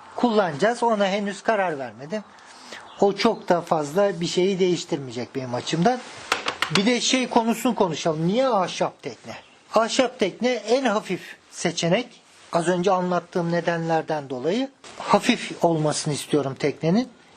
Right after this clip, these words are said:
En sağlam seçeneklerden biri. E, bazılarınız diyor, "Çelik tekne niye yaptırmıyorsun? Saç tekne niye yaptırmıyorsun?" İşte bunu niye yaptırayım dediğimde de işte bir yere çarptığında en sağlamı o.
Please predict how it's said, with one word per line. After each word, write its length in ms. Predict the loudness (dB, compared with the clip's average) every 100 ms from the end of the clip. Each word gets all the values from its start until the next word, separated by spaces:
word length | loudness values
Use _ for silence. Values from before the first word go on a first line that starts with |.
| -6 0
En 220 | 2 2
sağlam 480 | 2 2 4 0 0
seçeneklerden 960 | -4 -2 0 -2 0 -2 0 -2 -2
biri. 300 | -4 -4 -4 -6 -20 0
E, 200 | 2 4
bazılarınız 760 | 4 4 2 2 4 4 2 2
diyor, 240 | 2 2
"Çelik 440 | 2 0 0 -2
tekne 360 | 0 -2 -2 -2
niye 180 | 0 0
yaptırmıyorsun? 640 | 0 -4 -10 -8 -10 -8
Saç 360 | -8 0 0 0
tekne 380 | -2 -2 0 0
niye 220 | 2 4
yaptırmıyorsun?" 840 | 2 0 -4 -10 -6 -8 -2 -2 -2 -8 -20 -20 -20 -6
İşte 420 | -4 2 2 4
bunu 260 | 4 4 6
niye 260 | 4 4 2
yaptırayım 760 | 0 -2 -6 -2 0 0 2
dediğimde 560 | 0 2 0 2 0 2
de 220 | 0 0 -12 -20 -12
işte 320 | -8 0 0 0
bir 60 |
yere 360 | 0 2 0 0
çarptığında 840 | 2 2 -2 -4 -2 0 -2 -2 -4 -18 -20 -20 -20 -6 0
en 180 | 2
sağlamı 560 | 2 2 2 2 2 0
o. 260 | 0 0